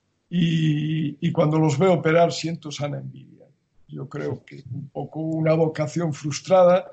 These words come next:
y que si volviese atrás, y repito, estoy muy contento con mi trayectoria profesional, con mi vida y muy orgulloso de ella,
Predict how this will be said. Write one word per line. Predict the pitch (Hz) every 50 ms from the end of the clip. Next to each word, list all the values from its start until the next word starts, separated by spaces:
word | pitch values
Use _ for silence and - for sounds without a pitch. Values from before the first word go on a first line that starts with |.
| - _ _ _ _ _ _ -
y | 170 143
que | - 160 143
si | - 151 156
volviese | 147 147 147 143 185 190 - - 165
atrás, | 175 - - 185 185 185 - - - - _
y | - 160
repito, | 139 151 151 151 - 185 160 - - 135
estoy | - - - 143
muy | 143 156 147
contento | 143 156 156 143 151 170 165 165 139 - 156 156 151 147 147 143 - - _ _ _ _ _ _ _
con | - 143 143
mi | 135 147 147
trayectoria | 143 156 151 151 156 151 143 - 170 170 170 170 160 -
profesional, | 156 151 - 135 135 - 135 143 165 185 190 190 190 196 196 185 185 -
con | - 160 156 165
mi | 160 156
vida | 156 175 190 175 175 185 185 185 185 175
y | 170 156 147 143 139 135 131 135
muy | 135 143 156 156
orgulloso | 160 160 151 151 151 147 160 165 - - 160
de | 175 180 180
ella, | 180 185 185 185